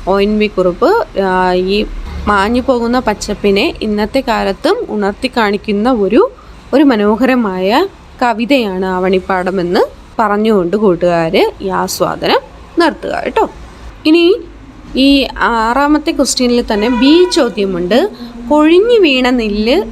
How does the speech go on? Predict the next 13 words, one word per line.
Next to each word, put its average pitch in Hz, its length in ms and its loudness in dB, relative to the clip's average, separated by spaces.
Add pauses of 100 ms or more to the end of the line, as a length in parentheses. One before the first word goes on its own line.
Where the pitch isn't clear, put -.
എന്ന 214 380 0
അർത്ഥത്തിൽ 233 580 -4
കവിതയിൽ 220 420 -4
ഉപയോഗിച്ചിരിക്കുന്ന 202 640 -2 (100)
പദം 233 380 0
ഏത്? 160 200 -4
അത് - 600 -14
വളരെ 247 380 0
ഈസിയാണ്. 214 640 -2
കൂട്ടുകാർ 202 420 0
രണ്ടോ 196 360 0
മൂന്നോ 202 280 0
തവണ 185 380 -2